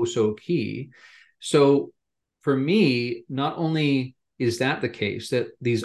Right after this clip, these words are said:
others have frequently warned about this, and I know for me and my own experiences, my own kind of downloads, that's been front and center.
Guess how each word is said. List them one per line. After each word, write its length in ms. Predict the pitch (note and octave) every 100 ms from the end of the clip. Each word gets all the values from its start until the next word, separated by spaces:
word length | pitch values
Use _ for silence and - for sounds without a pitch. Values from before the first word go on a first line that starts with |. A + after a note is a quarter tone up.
| -
others 360 | C3+ C#3+ A2 G#2+
have 240 | A2 G#2+
frequently 460 | - B2+ C3 A#2 G#2+
warned 320 | G2+ G#2+ G#2
about 260 | G2 G#2
this, 380 | G#2+ G#2+ C#3+ -
and 80 | B2+
I 60 | B2
know 160 | C3
for 160 | B2 A#2
me 260 | A2+ C#3 D3
and 100 | A#2
my 140 | A2
own 140 | C#3+
experiences, 560 | C#3 - A#2 G#2+ G#2+ G#2+
my 100 | A2
own 300 | C3 A#2+ A2 -
kind 160 | - A2
of 120 | G2+
downloads, 640 | G#2+ A2 A2 G#2+ G#2+ G#2+ -
that's 220 | A2 -
been 380 | A#2 A2 G#2+ -
front 340 | - A2+ A2
and 140 | G#2+ G#2
center. 500 | G#2 G#2 G#2+ A#2